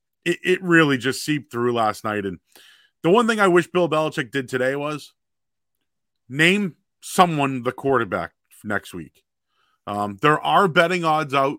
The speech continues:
that came out, and they have Mac Jones as the favorite to start on Sunday. If I'm the Patriots, I either go back to Mac Jones and stick with him, or if he's injured, you don't dress him.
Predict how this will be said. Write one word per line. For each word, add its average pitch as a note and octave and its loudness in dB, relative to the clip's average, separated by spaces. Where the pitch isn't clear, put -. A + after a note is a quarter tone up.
that B2+ -4
came C#3 -4
out, A#2+ -2
and B2 -2
they B2+ 0
have C#3 -4
Mac B2+ 0
Jones B2 -4
as G2+ -12
the G#2+ -8
favorite G2+ -4
to F#2+ -16
start G2 -4
on F2+ -12
Sunday. D#2 -14
If C3 -4
I'm D#3 2
the F3+ -2
Patriots, D#3 -6
I D3 0
either D3+ 0
go C3 2
back D#3+ 2
to D#3+ -4
Mac D3+ -4
Jones C#3 -4
and G2 -12
stick - -4
with F3 -2
him, F#3 -4
or F3 2
if C3 -4
he's C#3 -2
injured, E3 2
you A2+ 0
don't D3 4
dress B2 2
him. E2+ -16